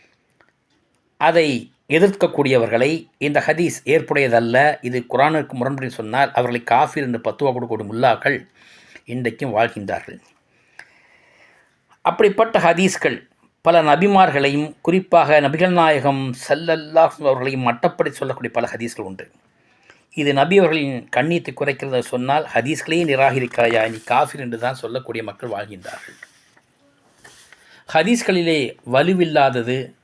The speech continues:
லைஃபு, இட்டுக்கட்டப்பட்டது, மஹ்லூப் என்று சொல்லக்கூடிய ஹதீஸ்களை நிராகரிக்கக்கூடிய இமாம்கள் பலர் இருக்கின்றார்கள். உதாரணத்துக்கு இமாம் புகாரி எடுத்துக்கொண்டு சொன்னால், பத்து லட்சம் ஹதீஸ்களை படித்த இமாம்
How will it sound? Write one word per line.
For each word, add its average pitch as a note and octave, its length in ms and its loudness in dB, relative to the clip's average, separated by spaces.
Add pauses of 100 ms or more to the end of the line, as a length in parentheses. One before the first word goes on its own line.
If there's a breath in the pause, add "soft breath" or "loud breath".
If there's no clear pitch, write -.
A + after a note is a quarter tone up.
(380)
லைஃபு, B2+ 600 -4 (140)
இட்டுக்கட்டப்பட்டது, C3 920 -4
மஹ்லூப் A#2 320 -4
என்று D3 180 -6
சொல்லக்கூடிய A#2 760 -8 (400 soft breath)
ஹதீஸ்களை C3 640 -4 (260 soft breath)
நிராகரிக்கக்கூடிய C#3 880 -2
இமாம்கள் C3 400 -2
பலர் A2 300 -6
இருக்கின்றார்கள். G2+ 580 -14 (800 soft breath)
உதாரணத்துக்கு F#3+ 640 2
இமாம் D3+ 300 -2
புகாரி D#3+ 280 2
எடுத்துக்கொண்டு C3 420 -2
சொன்னால், A2+ 520 -4 (300 soft breath)
பத்து D3 280 2
லட்சம் F3+ 300 0
ஹதீஸ்களை D3+ 480 -2
படித்த C#3 260 -2
இமாம் B2+ 420 0